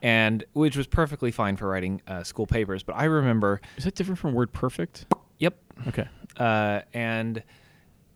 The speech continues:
Speaker 1: it came with these various stationaries. I g-, it probably still does. And I remember looking through them as a twelve or thirteen-year-old,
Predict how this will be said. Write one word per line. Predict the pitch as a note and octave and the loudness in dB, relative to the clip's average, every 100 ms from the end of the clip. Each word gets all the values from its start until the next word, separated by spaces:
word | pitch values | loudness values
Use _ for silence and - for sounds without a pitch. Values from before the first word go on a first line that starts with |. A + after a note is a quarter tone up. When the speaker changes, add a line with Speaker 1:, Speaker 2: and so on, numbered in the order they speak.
| _ _ - | _ _ -2
Speaker 1:
it | C3 - | -2 -2
came | - E3 F3 D3 | -2 2 4 4
with | C3 B2+ - - _ _ _ - | 2 0 -8 -20 _ _ _ -6
these | B2 A2 | -4 -4
various | G#2 A2 A2+ B2+ - - - | 0 0 2 0 -4 -12 -14
stationaries. | - D#3 G3+ - B2 A#1+ - | -2 0 0 0 -4 -4 -2
I | C#3 | -2
g-, | C3+ | -2
it | B2 | -2
probably | - A2 | -2 -2
still | - F2 | -4 -4
does. | B2+ - - - - - _ _ - | -4 -6 -12 -18 -20 -20 _ _ -2
And | C3 | 2
I | |
remember | F#3 E3+ C#3 | 4 4 2
looking | B2+ C#3+ C#3 | 0 0 0
through | A#2+ B2 | 0 0
them | A2+ G#2 | 2 0
as | G2 | 0
a | G2 F#2+ F#2 - - | 0 -2 -4 -8 -8
twelve | - B2 G#2 | -2 0 0
or | |
thirteen-year-old, | A#2 A2+ B2+ A#2+ G2 F2 E2 | -4 -4 -2 0 0 -2 -6